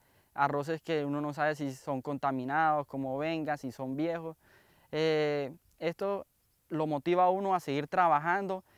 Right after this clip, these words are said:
y a producir para que Colombia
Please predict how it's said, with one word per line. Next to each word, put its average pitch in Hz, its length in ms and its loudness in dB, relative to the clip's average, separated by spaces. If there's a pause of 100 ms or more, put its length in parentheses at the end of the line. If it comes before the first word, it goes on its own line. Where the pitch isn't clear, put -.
(140)
y 208 300 -2 (1000)
a 147 380 6
producir 156 560 0 (400)
para 147 380 4 (760)
que 151 200 0
Colombia 170 640 -2